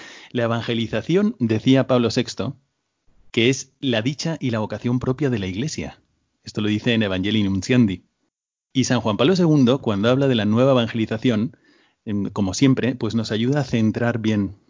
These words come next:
los conceptos y saber qué es lo que tenemos que buscar cuando nosotros decimos que tenemos un corazón evangelizador, cuando decimos que es importante evangelizar. Y dice que consiste en el anuncio claro e inequívoco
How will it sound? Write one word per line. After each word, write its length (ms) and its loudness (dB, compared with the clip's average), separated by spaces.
los 180 -6
conceptos 640 -4
y 40 -6
saber 260 0
qué 80 -4
es 80 -2
lo 80 2
que 80 0
tenemos 320 2
que 80 -2
buscar 300 -2
cuando 240 2
nosotros 360 -2
decimos 380 0
que 80 -6
tenemos 320 0
un 80 0
corazón 540 -2
evangelizador, 800 -2
cuando 260 -2
decimos 320 2
que 80 -2
es 80 -2
importante 520 2
evangelizar. 640 -2
Y 80 2
dice 280 4
que 200 2
consiste 680 0
en 160 4
el 100 4
anuncio 680 2
claro 560 2
e 80 4
inequívoco 1000 0